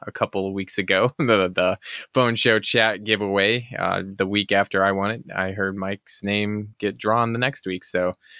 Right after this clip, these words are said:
uh, congrats, Mike, on that. I hope you get some cool stuff from P S C. All right, so let's dive into our weekly feedback notes and links. So yeah, it's been a couple of weeks. So we'll start with some feedback on MeWe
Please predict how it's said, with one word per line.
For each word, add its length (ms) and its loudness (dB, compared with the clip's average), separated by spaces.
uh, 200 0
congrats, 400 -2
Mike, 180 -4
on 140 -4
that. 160 -2
I 20 -4
hope 160 -4
you 80 -8
get 180 -8
some 300 -8
cool 240 -10
stuff 420 -4
from 600 -8
P 160 -4
S 120 -4
C. 240 -8
All 120 0
right, 200 2
so 320 4
let's 320 -2
dive 340 2
into 360 0
our 120 4
weekly 440 -2
feedback 640 -2
notes 360 -4
and 360 -2
links. 420 -2
So 420 0
yeah, 200 2
it's 140 -2
been 100 2
a 40 0
couple 200 2
of 80 0
weeks. 460 0
So 440 0
we'll 140 -4
start 320 0
with 120 -6
some 200 -8
feedback 480 -2
on 180 0
MeWe 460 0